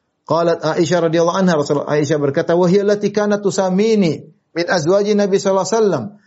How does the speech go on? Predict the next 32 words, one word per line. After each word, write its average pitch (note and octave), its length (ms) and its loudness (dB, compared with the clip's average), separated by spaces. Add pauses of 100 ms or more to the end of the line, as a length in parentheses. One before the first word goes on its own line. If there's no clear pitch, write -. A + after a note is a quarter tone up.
(280)
Dan D#3 160 -2
dialah, F3+ 560 0 (560)
eh, D3 1400 2 (540)
satu-satunya G3+ 480 0
istri E3+ 240 -2
Nabi G3 240 0
atau F3 160 -4
istri D3+ 160 -2
Nabi F#3 240 0
yang F#3 80 -4
menyayangiku, F#3 880 0 (160)
ya. - 240 -8 (420)
Dan, C3+ 220 0
eh, C3+ 320 -4
menye-, C#3 320 -2
menyayangiku, C#3 560 0
artinya C#3 240 -2
dicintai B2 320 -2
juga C3+ 240 -2
oleh C3 80 -2
Nabi B2+ 240 -2
sallallahu B2 400 -2
alaihi B2 240 0
wasallam, B2+ 640 -2
ya. A2 320 -8 (720)
Di C#3 160 -2
antara C#3 160 -2
istri D#3+ 160 0
Nabi F3 240 0
kami G3 240 0
bersaing, F3 400 -2
aku F3+ 160 -2